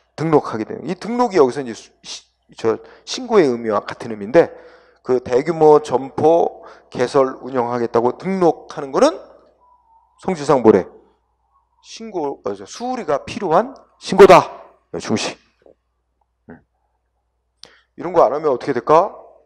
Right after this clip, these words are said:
심사하고 수리 이거 결정 안 하면 뭐 신고서만 내면 다 막 홈플러스 막, 막 들어서면, 그죠? 동네 슈퍼 다 죽고 세-, 전통시장 다 죽잖아. 그런 거 생각해봐야지, 그죠?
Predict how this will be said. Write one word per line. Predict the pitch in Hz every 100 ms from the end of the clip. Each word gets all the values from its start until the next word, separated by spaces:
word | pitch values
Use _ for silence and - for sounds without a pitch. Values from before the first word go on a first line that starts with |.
| _ _ _ _ _
심사하고 | - 190 170 156 147 135 139
수리 | 127 - 208 185 156 - -
이거 | 139 143
결정 | - - 147 135
안 | 120
하면 | 135 127 - - _
뭐 | 240
신고서만 | 208 247 269 233 220 180
내면 | 202 202 180
다 | - - 226
막 | 190 - _ _ _ -
홈플러스 | - 196 165 170
막, | 147 -
막 | 123 -
들어서면, | 233 190 156 135
그죠? | 127 196 185 - - -
동네 | - 165 160
슈퍼 | - 143
다 | - 123
죽고 | 120 - 123
세-, | - 139 123 _
전통시장 | 143 151 156 131 127
다 | 123 120
죽잖아. | 127 - 107 87 - - - _ -
그런 | -
거 | 120
생각해봐야지, | 135 147 - 151 123 113 127 123
그죠? | 135 214